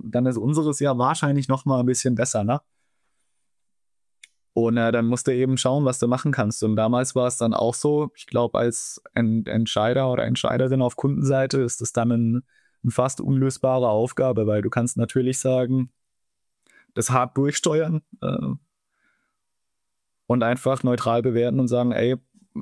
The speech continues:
das andere ist halt schon fertig, wir nehmen das, wir machen die eigene Entwicklung zu.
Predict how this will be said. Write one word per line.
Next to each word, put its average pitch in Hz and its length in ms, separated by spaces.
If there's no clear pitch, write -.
das - 160
andere 123 280
ist 123 100
halt 117 160
schon 113 140
fertig, 123 360
wir 113 80
nehmen 131 360
das, 156 300
wir 120 140
machen 117 280
die 120 100
eigene 117 320
Entwicklung 117 540
zu. 175 320